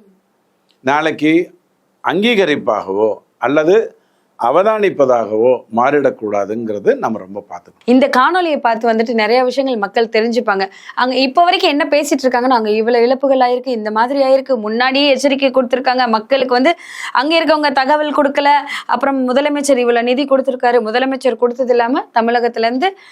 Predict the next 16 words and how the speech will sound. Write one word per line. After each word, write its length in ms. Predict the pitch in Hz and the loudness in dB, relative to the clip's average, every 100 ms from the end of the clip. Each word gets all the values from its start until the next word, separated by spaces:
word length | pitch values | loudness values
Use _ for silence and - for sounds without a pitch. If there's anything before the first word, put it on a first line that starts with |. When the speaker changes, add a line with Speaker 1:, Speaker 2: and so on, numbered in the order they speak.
| - | -8
Speaker 2:
நடிகர் 440 | 226 247 302 302 | -4 -2 0 0
நடிகைகளும் 600 | 269 254 254 240 262 277 | 2 0 2 2 0 0
கொடுக்குறாங்க" 440 | 277 269 277 269 269 226 | 0 0 0 0 0 0
அப்படிங்கிற 460 | 226 311 302 277 | 0 0 2 0
தகவல் 440 | 254 240 240 240 240 | 2 2 2 2 2
தான் 320 | 269 339 370 | 2 2 0
சுத்தி 300 | 294 262 339 | -8 -4 -4
சுத்தி 260 | 330 311 | -2 -2
வந்துட்டு 260 | 277 240 226 | 0 0 0
இருக்கு. 280 | 208 196 202 - - | -2 -8 -8 -12 -12
இந்த 260 | - 226 240 | -4 0 2
காணொளியில 420 | 262 320 285 247 | 2 0 0 -2
வந்து 160 | 220 220 | -4 -8
நம்ம 140 | 202 | -8
நிறைய 320 | 202 214 269 | -4 0 2
விஷயங்கள் 380 | 247 233 262 247 | 0 -2 -2 -4